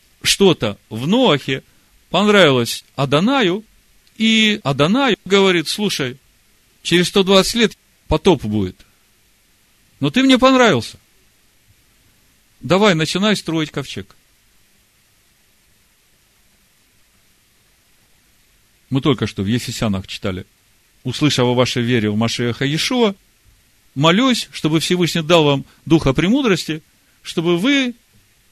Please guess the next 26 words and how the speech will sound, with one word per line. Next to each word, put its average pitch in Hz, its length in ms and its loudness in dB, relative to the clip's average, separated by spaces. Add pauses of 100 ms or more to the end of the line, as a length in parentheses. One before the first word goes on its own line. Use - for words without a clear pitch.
(120)
начали 196 400 -2
строить 254 340 -8
ковчег. - 460 -10 (1040)
Потому 233 320 2
что 220 420 0 (320)
приближается 208 600 2
время, 208 320 0
когда 175 320 -6
я 180 140 -2
этот 170 240 -6
мир 208 200 0
уничтожу 156 540 -2
огнем". 165 360 -4 (1400)
Вот, 156 280 -8
э, 160 240 -4
в 123 340 -16
комментариях 180 640 -6
иудейских 160 540 -10
мудрецов 165 560 -4 (360)
есть 151 360 -6 (120)
такая 160 380 -2
связь 190 320 -6
между 139 300 -8
словом 147 360 -6
"ковчег", 190 480 -6
"таива", 120 500 -2